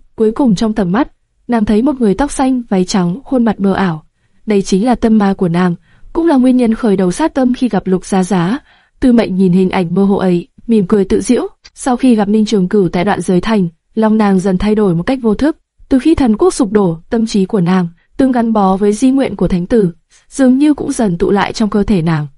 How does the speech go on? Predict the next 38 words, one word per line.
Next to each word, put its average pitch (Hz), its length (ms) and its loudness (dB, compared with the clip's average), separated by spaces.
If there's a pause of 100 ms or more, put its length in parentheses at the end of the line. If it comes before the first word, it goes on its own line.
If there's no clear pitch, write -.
(320)
Nàng 214 180 2
phủi 208 260 2
đi 214 140 2
nỗi 214 200 0
sợ - 240 -4
trong 226 180 -2
lòng, 190 260 2 (260)
bước 277 220 2
chân 220 220 0
vững 226 200 -2
vàng 214 240 0
trên 233 220 0
con 208 180 0
đường 190 180 0
tiết 277 220 -2
trắng 175 220 0
dưới 196 160 -2
ánh 170 180 -2
trăng, 196 280 0 (180)
lòng 214 220 0
dần 190 240 0
tĩnh 214 200 -2
lặng, 277 160 -2 (140)
bước 220 200 -2
chậm - 200 -6
rãi 190 200 -2
về 220 140 -2
phía 185 180 0
trước. 262 300 -2 (340)
Nếu 208 160 0
đây 214 140 2
là 202 120 2
mộng, 190 260 -2 (260)
nếu 214 180 2
đây 214 180 2
là 196 100 0
tâm 226 300 0
ma, 247 260 0